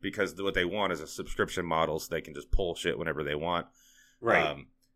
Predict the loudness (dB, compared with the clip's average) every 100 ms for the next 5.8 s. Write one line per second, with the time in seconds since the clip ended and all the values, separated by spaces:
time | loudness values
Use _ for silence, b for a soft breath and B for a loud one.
0 | _ _ 0 0 0 4 6 6 0 -4
1 | 0 -2 -2 -8 -12 -18 _ _ -6 -4
2 | -4 6 8 10 10 10 10 8 4 -6
3 | -6 -14 _ -10 -2 0 0 -4 -2 2
4 | 4 4 2 0 -4 0 2 2 0 -2
5 | -2 2 4 4 4 0 -6 -14